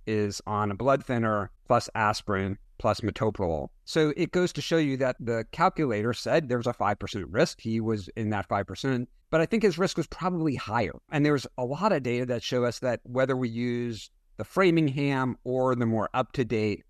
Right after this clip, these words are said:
American Heart Association calculator, it probably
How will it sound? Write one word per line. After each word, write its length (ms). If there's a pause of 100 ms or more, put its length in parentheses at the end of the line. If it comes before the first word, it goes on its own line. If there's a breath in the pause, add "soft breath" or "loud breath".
(120)
American 340
Heart 220
Association 680
calculator, 680 (240)
it 140
probably 540